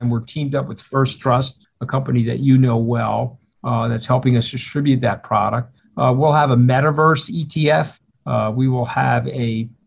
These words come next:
blockchain E T F that will focus on things other than Bitcoin. We'll have an Ethereum private fund.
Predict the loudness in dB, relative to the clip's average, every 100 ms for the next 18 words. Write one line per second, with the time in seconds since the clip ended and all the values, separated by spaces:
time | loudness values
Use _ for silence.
0 | _ -2 2 4 2 -2 -4 0 2 2
1 | 0 -2 -4 -6 -4 -6 -6 -8 -6 -6
2 | -2 -2 0 0 0 0 0 -2 0 0
3 | 0 0 0 -6 -8 -8 -6 -6 -6 -10
4 | _ _ _ -16 -6 0 2 2 0 0
5 | 0 0 2 0 0 2 2 0 -6 -8
6 | -4 -2 -2 -6